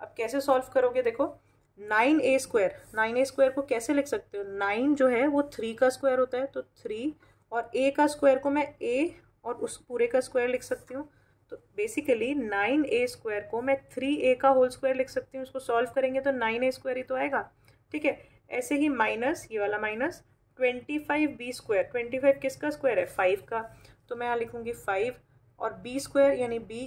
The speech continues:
इसका होल स्क्वायर, तो फ़ाइव बी का होल स्क्वायर हो गया ट्वेंटी फ़ाइव बी स्क्वायर।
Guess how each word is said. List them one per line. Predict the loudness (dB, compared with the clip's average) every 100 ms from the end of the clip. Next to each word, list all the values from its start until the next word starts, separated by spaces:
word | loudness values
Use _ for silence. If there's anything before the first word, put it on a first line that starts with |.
| -10
इसका | -10 -6 -4
होल | -2 -2
स्क्वायर, | -4 -10 -12 -12 _ -20
तो | -16
फ़ाइव | -4 -2 0 -2 -6
बी | -4
का | -2
होल | 0 0 -2
स्क्वायर | -4 -8 -4
हो | -4
गया | -4 -6 -10 _
ट्वेंटी | -10 -10 -12 -12
फ़ाइव | -6 -6 -6
बी | -12
स्क्वायर। | -10 -6 -6